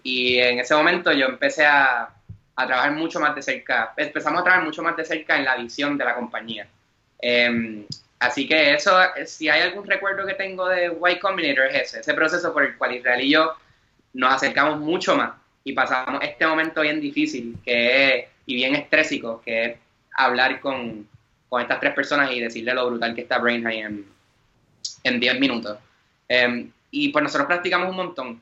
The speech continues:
practicamos un montón para esa entrevista y, em, nos preparamos muchísimo, muchísimo para esas conversaciones, que era,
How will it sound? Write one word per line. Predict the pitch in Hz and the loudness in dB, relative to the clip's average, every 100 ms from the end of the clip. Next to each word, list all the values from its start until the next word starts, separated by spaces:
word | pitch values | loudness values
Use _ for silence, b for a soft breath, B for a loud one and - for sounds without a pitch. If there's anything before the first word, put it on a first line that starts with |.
| _ | _
practicamos | - 135 139 131 135 | -6 -4 -2 -2 -2
un | 156 | -4
montón | 165 147 143 147 | -6 -4 -6 -2
para | 135 | -2
esa | 135 | 0
entrevista | 139 139 123 127 _ 120 120 113 | -2 -2 -2 -4 _ 0 0 0
y, | 107 104 104 _ _ _ _ _ | -2 -6 -10 _ _ _ _ _
em, | 120 117 113 107 | 0 2 2 0
nos | 110 113 | -4 0
preparamos | 120 113 113 131 131 | 2 4 4 2 -2
muchísimo, | 127 - 131 113 113 101 - - | -8 -8 -6 -6 -8 -12 -16 -12
muchísimo | 110 - 120 117 107 | -6 -4 -2 -2 0
para | 110 104 | 2 2
esas | 101 | 0
conversaciones, | 127 120 117 110 - | 2 2 2 -2 0
que | 131 | 4
era, | 131 156 143 - | 6 6 4 2